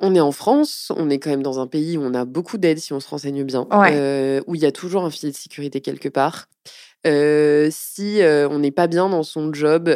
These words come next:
Speaker 1: euh, qu'on rêve de se lancer, euh, moi je dis faut le, faut le faire. Bien évidemment,
Speaker 2: Ouais.
Speaker 1: faut pas se mettre dans une situation financière, euh, complexe et faut pas,
Speaker 2: En fait, ça
Speaker 1: euh,
Speaker 2: se prépare.
Speaker 1: ça,
Speaker 2: C'est à une
Speaker 1: c'est ça.
Speaker 2: gestion de projet. Moi, je dis toujours à mes clients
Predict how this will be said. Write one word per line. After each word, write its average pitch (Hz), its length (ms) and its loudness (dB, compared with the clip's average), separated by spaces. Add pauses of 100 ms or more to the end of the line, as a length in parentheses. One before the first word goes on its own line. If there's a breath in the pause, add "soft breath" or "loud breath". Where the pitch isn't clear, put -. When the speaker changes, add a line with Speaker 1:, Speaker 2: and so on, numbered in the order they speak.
(160)
Speaker 1:
euh, 139 240 2
qu'on 151 260 -4
rêve 170 440 2
de 151 120 -2
se 151 180 -8
lancer, 151 480 -4 (420 soft breath)
euh, 135 600 -2 (400)
moi 143 220 0
je 147 140 -2
dis 165 240 -6
faut 143 200 -6
le, 127 200 -8
faut - 180 -8
le 165 60 -6
faire. - 240 2
Bien 175 140 4
évidemment, 185 300 6
Speaker 2:
Ouais. 277 60 4
Speaker 1:
faut 196 140 -4
pas 156 140 2
se - 100 -8
mettre 151 160 -2
dans 147 80 -2
une 143 160 -8
situation 147 560 -4
financière, 143 640 -6
euh, 135 160 -4
complexe 151 640 -4
et 143 220 -4
faut - 160 -8
pas, 147 300 2
Speaker 2:
En - 40 6
fait, 339 100 6
ça 294 80 6
Speaker 1:
euh, 247 40 4
Speaker 2:
se 262 60 -2
prépare. 202 460 2
Speaker 1:
ça, 180 160 2
Speaker 2:
C'est - 180 6
à 226 80 8
une 220 80 4
Speaker 1:
c'est 208 80 6
ça. 220 160 6
Speaker 2:
gestion 269 200 2
de 254 40 -2
projet. 214 220 2
Moi, 208 100 0
je 214 60 0
dis 226 80 -2
toujours 285 180 4
à 262 60 6
mes 226 100 2
clients 220 400 0